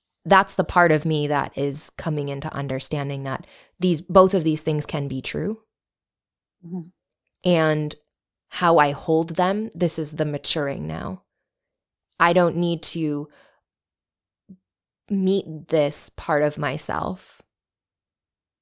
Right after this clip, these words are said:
Speaker 1: with the desire to change the other person and coerce them to my side of understanding.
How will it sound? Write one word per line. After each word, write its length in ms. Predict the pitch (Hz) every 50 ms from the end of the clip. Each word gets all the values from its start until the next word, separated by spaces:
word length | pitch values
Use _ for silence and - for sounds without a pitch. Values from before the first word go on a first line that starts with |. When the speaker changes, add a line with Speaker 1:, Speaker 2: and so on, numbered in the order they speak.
| _ _ _ _ _ _ _ _ _ _ _
Speaker 1:
with 420 | 160 151 165 156 143 - - - - _ _ _ _ _ _ _ _ _ _ _ -
the 200 | 151 147 156 156
desire 560 | 151 160 147 139 139 143 135 139 143 139 131 135
to 140 | - 156
change 380 | - - - 139 139 135 - -
the 120 | - 135
other 160 | 135 135 143 151
person 460 | - - - - - - 139 151 -
and 180 | - 147 139
coerce 500 | - - - 165 143 - - - - -
them 260 | - 151 139 135 143 160
to 240 | - - 156 143
my 240 | 131 127 123 151 160
side 420 | - - - - - 87 - - -
of 140 | - -
understanding. 800 | 156 147 139 - - - - - - - 147 143 180 208 240